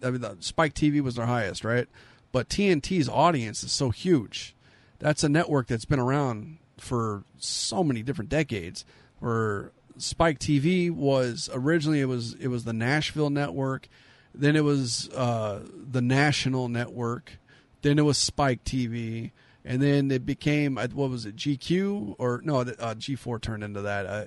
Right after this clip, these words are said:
there's, there's the Paramount Network now, right? They gone through many changes, but T N T's always been the same. It's been T N T.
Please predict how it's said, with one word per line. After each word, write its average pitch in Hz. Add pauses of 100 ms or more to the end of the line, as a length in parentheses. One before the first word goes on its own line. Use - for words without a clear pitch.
there's, 135
there's 190
the -
Paramount 208
Network 98
now, 139
right? 127 (340)
They -
gone 180
through 170
many 165
changes, 151
but -
T 208
N 180
T's 180
always 143
been 156
the 139
same. 139
It's 113
been 131
T 135
N 117
T. 123